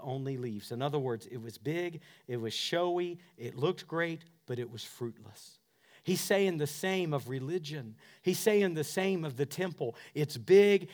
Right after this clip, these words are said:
it's showy, it looks great, but in reality, there's no fruit. It's unfruitful. And he cursed it at its root.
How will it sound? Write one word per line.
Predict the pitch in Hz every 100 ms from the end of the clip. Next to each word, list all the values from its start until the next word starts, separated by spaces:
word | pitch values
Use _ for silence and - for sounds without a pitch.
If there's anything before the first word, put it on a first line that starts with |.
| -
it's | 139 143
showy, | - 196 202 196 202 185 -
it | 131 139
looks | 160 208 208 -
great, | 180 202 196 196 -
but | 143 160
in | 170
reality, | 151 151 190 226 220 208 214 202 - -
there's | 151 147 135
no | 147 185 196
fruit. | - 190 185 117 -
It's | 156 202
unfruitful. | 190 170 - 220 - - - - _ _ _ _ _ _ -
And | 120
he | 110 -
cursed | - 170 - -
it | 131
at | 104
its | 98 -
root. | 113